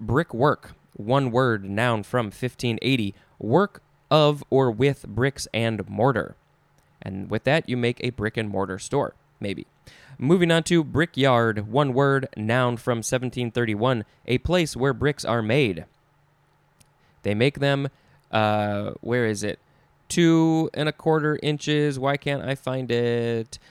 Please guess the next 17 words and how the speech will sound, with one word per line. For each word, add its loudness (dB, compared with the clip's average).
Two 2
and 2
a 0
quarter 2
inches -2
by 0
two 0
and -2
three -2
quarter -2
inches -4
by -2
eight -2
inches. -6
Next 0
is 4
bricolage. 0